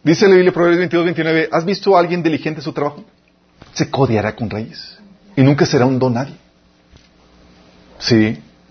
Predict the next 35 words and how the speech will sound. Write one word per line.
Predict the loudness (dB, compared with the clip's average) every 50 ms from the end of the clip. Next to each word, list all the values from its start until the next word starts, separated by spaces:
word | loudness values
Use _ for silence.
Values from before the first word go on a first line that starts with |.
| _ _ _ _ _ _ -2
Entonces | 2 2 4
la | 4 2
persona | 2 2 2 2
lleva | 4 2 2 2
así | -2 -4 -4 -4 -4 -2
un | -2 -2 -2 -2
buen | -2 -4 -2
de-, | -6 -6 -8
desempleado | -8 -10 -6 -6 -6 -6 -4 0 2 2 4 2
y |
demás, | 2 2 0 0 0 -2 -2 -4 -4
y | -4 -4 -6
puede | -6 -4 2 4 4 4 4 2
ser | 2 0 0 0
que | -4
sea | -4 -2 0 0 -2 -2 -4
por, | -4 -2 -2 -2 -2 -6 -8 _ _ _ _ _ _ _ _ _ _ _ _ _ _ _ _ _ _ _ _ -20
porque | -18 -8 -4 -2
es | 2 4
malo. | 4 4 4 2 0 -2 -4 -6 -8 _ _ _ _ _ _ _ _ _ -20 _ _ _ -14
Sí. | -6 -4 -2 -2 -4 -6 -12 -18 _ _ _ _ _ _ _ _ _ _ _ _ _ _ _ _ _ _ -4
O | -2 0
puede | 2 4 2
ser | 4
que | 2 0
simplemente | 2 2 2 2 2 -2 -2 -2 -4 -8 -6
sea | -6 -4 -4
un | -4
flojo. | 0 0 0 0 0 -2 -6 -6 -8 -20 _ _ _ _ _ _ _ _ _ _ _ _ _
Proverbios | 0 4 4 6 6 4 4
diez | 4 2 2
cuatro, | 4 2 0 2 0 -4 -2 -2
"Los | -4 -4 -2
perezosos, | 0 0 0 0 -2 -4 -6 -8 -10 -4
eh, | -2 -2 -2 -2